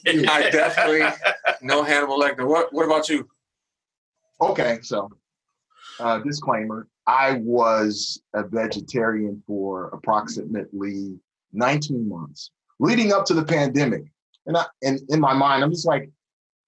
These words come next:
Speaker 3: you know, this life is not supposed to last forever. So when the pandemic came, I was like, "Man, forget this vegetarian thing.
Speaker 1: <laughs>
Speaker 3: I'm just gonna indulge."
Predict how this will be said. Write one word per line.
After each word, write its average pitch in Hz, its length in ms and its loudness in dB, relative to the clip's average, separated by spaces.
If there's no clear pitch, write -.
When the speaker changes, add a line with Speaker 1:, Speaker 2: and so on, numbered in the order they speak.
Speaker 3:
you 156 100 2
know, 98 320 0
this 147 200 0
life 117 260 2
is 104 140 -6
not 110 240 0
supposed 98 380 -8
to 92 40 -10
last 87 340 -6
forever. 87 480 -10
So 143 120 4
when 143 140 2
the 135 80 2
pandemic 180 640 2
came, 156 220 2
I 220 100 4
was 233 120 0
like, 180 220 2
"Man, 202 180 0
forget 208 380 -2
this 190 160 -6
vegetarian 170 880 0
thing. 123 260 -4
Speaker 1:
<laughs> 151 1040 -2
Speaker 3:
I'm 254 80 -2
just 170 160 -4
gonna 175 240 2
indulge." 202 480 0